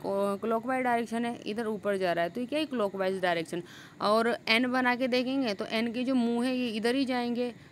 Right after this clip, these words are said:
नीचे वाला भी इधर जाएगा, तो ये क्या होगा, एंटी क्लॉकवाइज है। क्लॉकवाइज होगा तो, हाँ, क्या बनेगा, एस पोल बनेगा, साउथ पोल, और अगर एंटी क्लॉकवाइज होगा तो क्या बनेगा, वो नॉर्थ पोल बनेगा।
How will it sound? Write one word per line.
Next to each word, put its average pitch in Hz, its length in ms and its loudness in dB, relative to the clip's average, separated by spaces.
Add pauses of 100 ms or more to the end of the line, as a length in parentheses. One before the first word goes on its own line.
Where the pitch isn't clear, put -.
(140)
नीचे 208 220 0
वाला 247 220 0
भी 254 160 -2
इधर 240 180 -2
जाएगा, 226 260 0
तो 285 120 -2
ये 294 60 0
क्या 269 140 0
होगा, 277 160 0 (100)
एंटी 220 300 2
क्लॉकवाइज 185 720 0
है। 165 80 0 (320)
क्लॉकवाइज 233 540 0
होगा 262 200 4
तो, 285 180 4
हाँ, 196 460 0
क्या 233 140 0
बनेगा, 262 360 4 (580)
एस 254 220 0
पोल 262 240 2
बनेगा, 262 560 2 (480)
साउथ 220 280 2
पोल, 247 320 0
और 202 280 0
अगर 208 200 4
एंटी 202 280 0
क्लॉकवाइज 247 600 0
होगा 233 320 4
तो 233 160 -2
क्या 262 160 0
बनेगा, 294 360 4
वो 190 220 4 (380)
नॉर्थ 208 400 0
पोल 196 380 2
बनेगा। 170 680 2